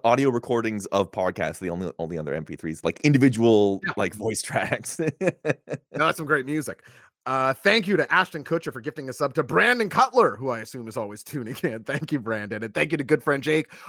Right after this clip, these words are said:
Speaker 2: our, uh, the Lance, one of the, our two mods in the house here, keeping this a homophobia, racism, and transphobia free space. Thank you for the subscription and for the moderation.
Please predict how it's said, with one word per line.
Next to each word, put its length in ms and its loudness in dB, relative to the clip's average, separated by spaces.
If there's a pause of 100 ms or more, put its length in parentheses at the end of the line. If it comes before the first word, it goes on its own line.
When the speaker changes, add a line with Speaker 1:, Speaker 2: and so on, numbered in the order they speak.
(100)
Speaker 2:
our, 400 4
uh, 160 -2
the 100 -4
Lance, 500 2 (220)
one 160 -8
of 80 -14
the, 100 -12
our 140 -6
two 220 -10
mods 320 -8
in 80 -16
the 60 -12
house 240 -10
here, 140 -8
keeping 280 -10
this 160 -8
a 40 -6
homophobia, 840 -4 (240)
racism, 720 -6
and 100 -18
transphobia 680 -4
free 180 -6
space. 440 -6
Thank 300 -2
you 180 -6 (220)
for 80 -4
the 80 -8
subscription 500 -6
and 140 -10
for 80 -8
the 80 -10
moderation. 520 -10